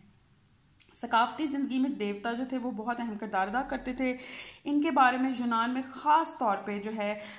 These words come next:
वो माइथोलॉजी है। ये, अ, ये, अ, गॉड्स के हमें sculptures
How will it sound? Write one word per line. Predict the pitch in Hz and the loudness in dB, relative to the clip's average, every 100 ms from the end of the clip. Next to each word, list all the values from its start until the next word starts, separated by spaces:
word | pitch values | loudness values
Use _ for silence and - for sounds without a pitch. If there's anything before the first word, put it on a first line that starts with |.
| - | -12
वो | 208 220 220 220 | -4 -2 -2 0
माइथोलॉजी | 226 214 - 208 233 247 | 0 -2 -2 -2 0 -4
है। | 277 269 214 208 208 - - - | -4 -2 -2 -2 -6 -16 -20 -12
ये, | 233 247 269 | -6 -2 -2
अ, | 254 - 226 220 226 220 - - - - | -2 -2 -2 -2 -2 -6 -12 -20 -20 -12
ये, | 226 247 277 285 | -8 -4 -2 -2
अ, | 285 240 226 208 208 | -2 -4 -4 -4 -4
गॉड्स | 220 247 277 - - - | 2 2 2 -2 -8 -10
के | 233 220 | -6 -4
हमें | 226 226 233 | -4 -4 -4
sculptures | - 220 220 220 285 247 - | 0 0 0 -2 -2 -2 -6